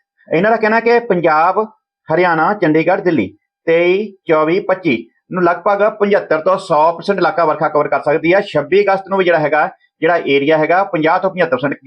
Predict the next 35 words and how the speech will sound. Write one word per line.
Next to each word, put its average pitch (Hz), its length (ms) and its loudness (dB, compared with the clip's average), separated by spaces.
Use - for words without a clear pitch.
ਕਵਰ 139 180 0
ਕੀਤਾ 127 240 -4
ਜਾ 113 80 2
ਸਕਦਾ। 110 240 -2
Even 165 360 0
ਕਿ 196 140 2
ਬਾਈ 143 280 0
ਤਰੀਕ 190 200 -2
ਨੂੰ 196 120 0
ਵੀ - 20 0
ਵਰਖਾ 160 240 0
ਕਈ 175 200 -2
ਏਰੀਆ 151 160 0
'ਚ 151 80 -6
ਹੋ 131 80 0
ਸਕਦੀ 139 260 -2
ਹੈ, 202 40 4
ਲੇਕਿਨ 190 220 -2
ਠੀਕ 202 220 0
ਹੈ, - 120 2
ਇੱਕੀ 175 280 -2
ਬਾਈ 190 220 0
ਨੂੰ 190 80 -2
ਵਰਖਾ 175 240 0
ਘੱਟ 160 140 -2
ਹੈ, 208 100 2
ਤੇਈ 180 300 2
ਤੋਂ 180 140 2
ਵੱਧਣੀ 170 220 -2
ਸ਼ੁਰੂ 165 140 0
ਹੋਏਗੀ, 143 180 2
ਆਪਾਂ 143 200 0
ਇਸ 135 60 -2
ਤਰ੍ਹਾਂ 135 140 0
ਸਮਝੀਏ। 110 320 -6